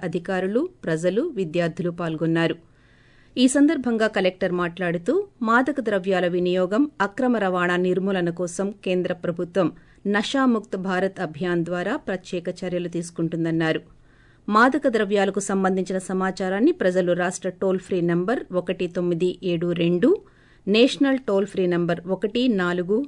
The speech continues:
నాలుగు నాలుగు ఆరుకు అందించాలని కోరారు. అలాగే కృష్ణా జిల్లా మచిలీపట్నంలో నిర్వహించిన కార్యక్రమంలో ఆర్డీఓ వాణి పాల్గొని, మాదక ద్రవ్యాల వినియోగం వల్ల కలిగే దుష్ప్రభావాలను ప్రజలకు వివరించారు. యువత వీటికి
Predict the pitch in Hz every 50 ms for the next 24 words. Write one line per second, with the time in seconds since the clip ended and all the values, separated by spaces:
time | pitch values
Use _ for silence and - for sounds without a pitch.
0 | - - 196 185 185 208 226 220 240 233 214 190 175 170 175 175 170 180 180 -
1 | - 180 180 185 185 185 180 - - - 160 160 165 160 160 - 175 165 160 160
2 | 165 165 170 170 160 160 160 156 - - - - - - - - - - - -
3 | - - - - - 196 202 202 214 208 262 311 - - 240 247 233 - - 285
4 | 285 269 214 226 208 202 208 202 196 185 180 - 208 202 196 196 196 185 190 185
5 | 175 175 180 180 180 175 175 185 185 180 165 180 185 180 180 - 185 180 185 185
6 | - 190 185 185 185 190 208 240 294 - 214 202 190 175 170 190 185 180 180 170
7 | 170 170 175 180 214 226 226 208 214 - 180 170 175 175 170 180 190 196 175 170
8 | 170 - - - - - - 196 214 226 247 233 285 269 247 208 196 196 175 185
9 | 190 185 185 185 180 180 180 180 185 180 180 180 175 175 170 170 175 170 175 170
10 | 170 165 180 180 170 165 208 220 - - - 202 175 156 170 175 170 170 170 170
11 | 185 240 330 - - 190 175 180 170 170 165 160 160 170 156 175 165 165 165 165
12 | - 175 165 165 - - - _ _ - - - - - - 165 170 202 208 240
13 | 254 - 160 196 190 175 175 170 - 175